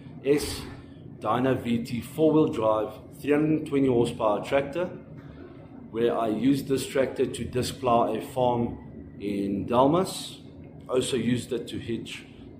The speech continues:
different, uh, implements. Um, I am a natural at problem solving. I am very good at troubleshooting,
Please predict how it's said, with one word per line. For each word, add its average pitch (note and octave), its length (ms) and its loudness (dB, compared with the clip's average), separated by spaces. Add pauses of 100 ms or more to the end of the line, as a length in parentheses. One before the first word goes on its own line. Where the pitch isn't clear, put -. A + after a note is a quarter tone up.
different, A2 640 -2
uh, F2+ 400 -4
implements. F3 720 0 (1900)
Um, G2 400 -2
I A#2 140 0
am A#2+ 160 0
a A2+ 60 2
natural A#2+ 600 4
at - 400 -2
problem D#3 320 6
solving. D#3 680 2 (600)
I G2 160 -8
am G#2 180 -4
very A#2+ 240 2
good D#3+ 220 2
at - 160 -2
troubleshooting, D3+ 960 0